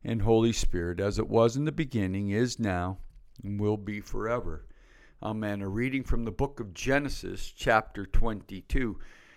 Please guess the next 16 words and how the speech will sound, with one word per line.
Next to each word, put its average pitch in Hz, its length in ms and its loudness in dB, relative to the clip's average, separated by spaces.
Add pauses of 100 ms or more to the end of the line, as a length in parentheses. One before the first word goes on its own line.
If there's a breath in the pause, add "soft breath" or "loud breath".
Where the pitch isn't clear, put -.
(800 soft breath)
God 127 280 8
tested 120 460 4
Abraham 107 600 2
and 104 100 -6
said 123 260 0
to 117 80 0
him, 110 200 -4
"Abraham," 139 800 6 (280)
and 95 160 -12
he 120 120 -8
said, 107 320 -2
"Here 170 300 6
am 165 180 6
I." 104 380 -2 (440)
He 117 120 -10
said, 117 420 2